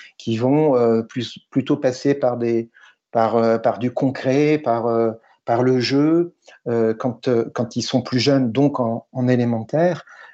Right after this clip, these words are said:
euh, et peut-être par, euh, la pensée plus formelle, le raisonnement, la discussion quand on est au collège. Je ferai ce, ce, ce, ce distinguo-là et, et, et donc en résumé, rester peut-être, euh, enfin, sur, euh,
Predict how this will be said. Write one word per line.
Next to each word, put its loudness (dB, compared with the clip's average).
euh, 4
et 2
peut-être -2
par, 0
euh, 2
la -2
pensée -10
plus -10
formelle, 0
le 0
raisonnement, 2
la 4
discussion -4
quand -6
on 0
est 2
au 2
collège. -6
Je 2
ferai 2
ce, 2
ce, 2
ce, -2
ce -2
distinguo-là 0
et, -2
et, 0
et -2
donc -2
en 2
résumé, 0
rester 0
peut-être, -4
euh, -4
enfin, -10
sur, 2
euh, 4